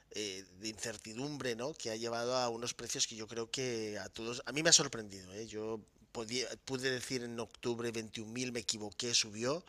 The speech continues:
pero por debajo de veintiún mil no lo, no lo veía, a pesar de que a mí no me guste hablar del precio, ¿no? Pero quiero decir que al final es, al final es una especie de indicador, ¿no? De,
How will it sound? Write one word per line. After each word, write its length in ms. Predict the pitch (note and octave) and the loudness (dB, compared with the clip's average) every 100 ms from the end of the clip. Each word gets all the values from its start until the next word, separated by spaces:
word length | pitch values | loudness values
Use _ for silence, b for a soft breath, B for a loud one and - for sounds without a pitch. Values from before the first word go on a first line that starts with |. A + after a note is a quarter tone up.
| B B B B B B B B B _ - | B B B B B B B B B _ -4
pero 240 | A#2 A2 | -2 -2
por 240 | - A2 G#2+ | -2 -4 -2
debajo 300 | G#2+ G#2+ A#2+ | -4 0 0
de 60 | |
veintiún 440 | A2+ G#2+ A2 G#2+ G#2+ | -2 -4 -6 -6 -6
mil 240 | A2 A2 | -6 -4
no 160 | G#2+ G#2+ | -4 -2
lo, 560 | G#2 G2 F#2+ F#2+ F#2+ G2 | -4 -6 -8 -12 -14 -12
no 100 | G#2 | -10
lo 120 | G2+ | -8
veía, 420 | G2 F#2+ G#2 F2+ - _ - | -10 -10 -8 -10 -12 _ -6
a 60 | |
pesar 220 | A2+ A2 A#2 | 4 4 4
de 80 | |
que 80 | A#2+ | -2
a 20 | |
mí 80 | A2+ | -4
no 100 | A2 | -4
me 40 | G#2+ | -4
guste 260 | G#2+ - | -4 -4
hablar 220 | A2 G#2 | -4 -6
del 140 | F#2+ F#2+ | -10 -8
precio, 340 | D#3+ F3 G2+ | -6 -6 -8
¿no? 160 | G2+ D3+ | -10 -8
Pero 160 | A#2+ G2+ | -10 -8
quiero 160 | A2 | -10
decir 160 | A2 A#2 | -8 -10
que 100 | G#2 | -12
al 40 | |
final 240 | G#2 A2 A#2 | -8 -6 0
es, 220 | - - | 0 0
al 120 | G#2 G#2 | -6 -6
final 240 | A2 A2 | -6 -2
es 140 | A#2+ | 0
una 240 | C3+ B2+ B2 | 0 -2 -2
especie 320 | - B2 C3 | -2 -4 -6
de 60 | A2+ | -6
indicador, 600 | G#2+ - G2+ B2 A2 G2 | -8 -6 0 2 0 -4
¿no? 220 | A2 C#3+ | -10 -8
De, 480 | G#2+ F#2 F#2 G2 | -10 -12 -14 -18